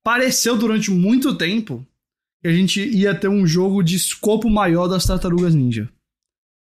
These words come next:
Muito tempo era aquela história, "Ah, o Rocksteady tá fazendo um",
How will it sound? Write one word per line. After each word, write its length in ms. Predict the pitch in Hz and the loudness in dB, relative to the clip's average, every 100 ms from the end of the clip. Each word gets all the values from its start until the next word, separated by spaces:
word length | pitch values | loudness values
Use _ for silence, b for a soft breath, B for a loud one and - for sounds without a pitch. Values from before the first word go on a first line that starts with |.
| _ 170 | _ 0
Muito 400 | 190 247 240 190 | 2 4 2 -2
tempo 240 | 196 190 | -2 0
era 100 | 196 | 0
aquela 160 | 196 190 | 0 -2
história, 220 | 202 220 | -2 -2
"Ah, 180 | 285 277 | -2 -2
o 60 | |
Rocksteady 420 | 240 220 - 196 190 | -2 -2 -2 -6 -6
tá 60 | |
fazendo 360 | 185 165 151 135 | -6 -2 -2 -4
um", 180 | 113 | -10